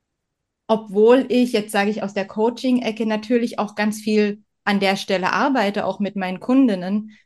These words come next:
im Sinne von Perspektive mal rauszoomen, mal gucken, äh, ist es denn wirklich so schlimm, wie ich es mir grad vorstelle? Was ist denn wirklich mein eigener Anteil vielleicht an der Situation? Ähm, nichtsdestotrotz, so dieses, ähm,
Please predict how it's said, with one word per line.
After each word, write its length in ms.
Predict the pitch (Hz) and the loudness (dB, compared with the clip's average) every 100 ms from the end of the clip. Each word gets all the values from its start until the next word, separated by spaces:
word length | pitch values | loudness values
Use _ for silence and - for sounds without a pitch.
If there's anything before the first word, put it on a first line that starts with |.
| _ - | _ -2
im 160 | 220 214 | 0 2
Sinne 280 | 220 214 | 2 0
von 240 | 214 202 196 | 0 -6 -4
Perspektive 800 | 196 190 175 - - 247 247 226 | -6 -6 -10 -12 -2 0 0 0
mal 280 | 208 202 | 2 2
rauszoomen, 960 | 202 185 208 214 - 214 208 202 196 196 | 2 0 0 -2 -6 -2 0 0 0 -2
mal 180 | 185 190 | -4 -6
gucken, 580 | - 214 208 190 190 - | -8 -6 -4 -4 -6 -8
äh, 280 | 180 165 - | -6 -6 -6
ist 100 | 208 | -8
es 120 | 202 | -6
denn 160 | 190 180 | -4 0
wirklich 360 | 247 247 240 - | -2 0 -4 0
so 140 | 220 | -2
schlimm, 420 | 214 214 202 208 | 0 0 2 2
wie 140 | 202 202 | 0 -4
ich 100 | 208 | -4
es 60 | |
mir 140 | 208 202 | -4 -4
grad 220 | 202 202 | -4 -4
vorstelle? 520 | 202 202 - 202 196 | -2 -2 -2 -2 -2
Was 180 | 190 165 | -4 -10
ist 160 | - - | -10 -8
denn 120 | 185 | -4
wirklich 320 | 233 240 240 | -4 -2 -4
mein 240 | 214 214 185 | -2 -2 -2
eigener 380 | 190 214 208 | -2 0 0
Anteil 380 | 196 208 202 202 | -2 -4 -2 -4
vielleicht 320 | 202 190 - | -4 -6 -4
an 80 | 196 | -6
der 100 | 190 | -6
Situation? 840 | 185 - 196 190 - 196 190 190 202 - - - - - _ _ - | -8 -8 -6 -6 -8 -6 -4 -4 -8 -14 -20 -20 -20 -20 _ _ -2
Ähm, 520 | 190 185 180 190 - _ _ - | 0 0 -2 -8 -12 _ _ -4
nichtsdestotrotz, 1000 | 208 214 - 208 208 190 - 208 233 - | -2 -2 -2 -2 -2 -10 -2 0 0 -2
so 100 | 202 | -4
dieses, 520 | 202 190 196 - - 190 | -4 -6 -8 -12 -10 -6
ähm, 420 | 185 190 180 | -4 -4 -8